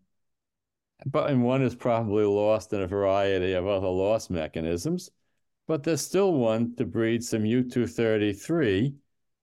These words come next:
from thorium. So each thorium atom, e-, each neutron can produce something like one half to one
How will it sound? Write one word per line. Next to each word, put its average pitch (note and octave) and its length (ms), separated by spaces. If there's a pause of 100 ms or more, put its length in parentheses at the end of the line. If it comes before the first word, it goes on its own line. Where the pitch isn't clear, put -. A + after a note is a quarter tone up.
from A#2+ 180
thorium. A#2 760 (460)
So A2+ 320
each D3 280
thorium A#2+ 800 (440)
atom, F#2+ 480 (580)
e-, C#3 40
each C#3 440 (100)
neutron B2 720
can F#3+ 160
produce F#3+ 420
something D3+ 360
like A#2+ 220
one B2+ 260
half A2+ 460
to A2+ 100
one G#2 480